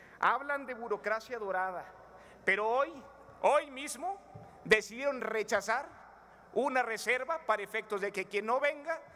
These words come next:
no se le cubran sus apoyos de traslado para venir a esta Cámara de Diputados. Es de verdad deshonesto, es injusto y de verdad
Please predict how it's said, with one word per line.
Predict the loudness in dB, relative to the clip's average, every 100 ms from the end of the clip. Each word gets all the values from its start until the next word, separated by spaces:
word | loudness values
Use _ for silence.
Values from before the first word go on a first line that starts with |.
| -16
no | 0 2
se | 2 0
le | -2
cubran | -2 0 2 0
sus | 0 -2
apoyos | 0 0 0 0 -4 -6
de | -2 -2
traslado | 0 -2 0 0 0
para | 0 -2
venir | -2 -8
a |
esta | -4 -4
Cámara | -2 -4 -6
de | -8
Diputados. | -12 -14 -14 -14 -18 -18 -20 -20 -20 -20 -20 -20 -20 2
Es | 4 4
de | 2
verdad | -2 -2 0 0 -2 -8 -18 -18 -20 -20 -20 -20 -20 -20 -20 -20 -20 -20 0
deshonesto, | 2 4 2 0 -2 -2 -8 -14 -16 -20 -20 -20 -20 -20 -20 0
es | 0 0
injusto | -4 -8 -6 -4 -4 -4 -6 -10 -20 -20 -20 -20 -20 -20 -20 -6
y | -2
de | 0
verdad | 0 0 0 0